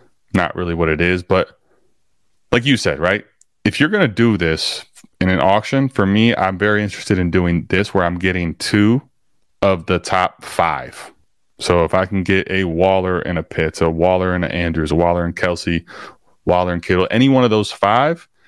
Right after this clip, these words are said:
if I can get two of those, I'm gonna do that if I can get it for the right price in auction. I would never do it in startup because you have to pay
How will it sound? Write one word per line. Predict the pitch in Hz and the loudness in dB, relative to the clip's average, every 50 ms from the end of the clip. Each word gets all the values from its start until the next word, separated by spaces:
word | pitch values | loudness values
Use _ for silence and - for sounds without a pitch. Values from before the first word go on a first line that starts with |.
| _ _ _ _ _ _ _ | _ _ _ _ _ _ _
if | _ - | _ 2
I | 117 | 2
can | 135 143 | 2 4
get | 123 - - | 2 0 -2
two | - - 147 160 202 | 0 2 4 6 6
of | 196 | 6
those, | 202 208 220 254 240 - - - _ _ _ _ _ _ _ _ _ _ _ _ _ _ _ _ - - | 6 4 2 2 0 -4 -12 -14 _ _ _ _ _ _ _ _ _ _ _ _ _ _ _ _ -4 0
I'm | 98 117 | 2 2
gonna | 120 101 90 | 2 2 0
do | 82 98 104 104 | 2 2 2 4
that | 95 92 87 | 4 2 2
if | 85 - | 2 0
I | 90 87 | -2 -2
can | 87 90 | -2 -2
get | 82 90 90 87 | -2 0 0 0
it | 85 | 0
for | - 87 | 0 0
the | 85 | 0
right | 80 85 82 78 | 2 2 -2 -2
price | - - 92 87 82 - | -2 -2 -2 -2 -2 -2
in | 85 80 | -2 -2
auction. | 82 78 78 - - - - - - | -2 -2 -2 -4 -10 -12 -12 -4 -2
I | - | 0
would | 101 107 110 | 2 4 4
never | 123 135 139 135 123 | 4 2 2 0 0
do | 113 113 110 | 0 0 0
it | 104 | 0
in | 107 110 | -2 -4
startup | - - 127 131 135 113 95 - | -2 0 2 2 2 0 -2 -2
because | 90 - 95 92 | -2 -2 0 0
you | 95 | -2
have | 90 | -4
to | - - | -4 -6
pay | _ - 95 90 87 | _ 0 0 0 -2